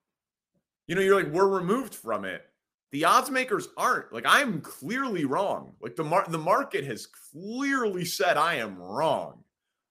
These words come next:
Uh, so I'm a little shook by it, to be honest with you. Like, I, the Bears are on a bye. I would love to watch every snap of this game. These are two N F C North opponents. I feel like I've seen a lot of them this year,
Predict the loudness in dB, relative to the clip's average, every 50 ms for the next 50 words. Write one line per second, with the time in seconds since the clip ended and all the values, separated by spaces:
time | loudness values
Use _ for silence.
0 | _ _ 0 2 2 4 4 4 2 0 0 -2 -6 -8 _ _ _ _ _ _
1 | -6 0 2 4 4 4 4 2 2 2 2 2 0 -2 -6 -6 -6 -4 -4 -6
2 | -6 -8 -8 -4 -4 -2 -2 -4 -6 -12 -16 -18 -20 _ _ _ _ _ _ _
3 | _ -10 -6 -2 0 0 2 0 0 -2 -6 -8 -8 -10 -10 -10 -16 -16 -16 -18
4 | -20 _ _ _ _ _ _ 0 2 2 2 2 -2 -6 _ _ _ _ _ _
5 | _ _ _ _ _ _ _ _ 0 0 0 0 -2 -12 -8 -6 -4 0 2 4
6 | 4 4 4 4 2 0 2 0 -2 -2 0 2 2 4 4 4 2 2 0 0
7 | -2 -4 -6 -10 _ _ _ _ _ _ _ _ _ _ _ _ 2 2 2 2
8 | 0 -6 -2 2 4 4 4 4 2 -4 -6 -2 0 0 0 -2 -2 -4 -2 -2
9 | -2 0 -2 -4 -4 -4 -2 0 2 2 2 0 -2 -8 -10 -8 -8 -8 -6 -6
10 | -4 -4 -2 -4 -4 -4 -2 -2 -2 -2 -2 -2 -4 -2 0 0 0 -2 -2 -4
11 | -6 -6 -6 -6 -4 -2 -2 -2 -4 -4 -6 -6 -4 -4 -2 -2 -4 -4 -4 -4
12 | -4 -4 -4 -2 -2 -2 -2 -2 -2 -2 -4 -4 -6 -8 -6 -6 -6 -6 -4 -2
13 | 0 2 2 2 2 0 -2 -2 -4 -4 -2 -4 -6 -6 -6 -4 0 0 0 0
14 | 0 -4